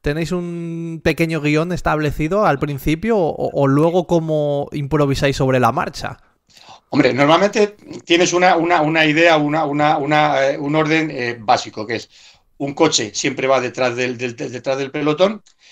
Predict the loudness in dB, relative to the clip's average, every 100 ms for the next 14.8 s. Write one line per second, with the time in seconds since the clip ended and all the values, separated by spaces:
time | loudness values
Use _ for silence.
0 | _ -2 0 0 0 0 2 2 2 2
1 | -2 -2 -6 -4 -4 -4 -6 -2 -2 0
2 | -2 -2 -4 -8 -8 -6 -6 -6 -4 -4
3 | -2 -4 -2 -2 -4 -6 -4 -2 0 2
4 | 2 2 0 -2 -2 -2 -6 -8 -8 -10
5 | -12 -18 _ _ -4 0 0 0 0 0
6 | 0 -2 -2 -2 -2 -4 -4 -6 -10 _
7 | _ -2 4 4 4 -2 _ -12 -2 0
8 | 0 -2 -6 -4 -2 -2 -2 -2 -4 -6
9 | -6 -8 -8 -8 -6 -4 -4 0 0 0
10 | -4 -8 -8 -8 -6 -4 -4 -4 -6 -10
11 | -8 -4 0 2 4 4 4 4 4 4
12 | 2 -8 -4 -4 -4 -4 -4 -4 -4 -6
13 | -8 -2 0 0 0 0 0 0 -2 -2
14 | -4 -6 -6 -6 -8 -6 -8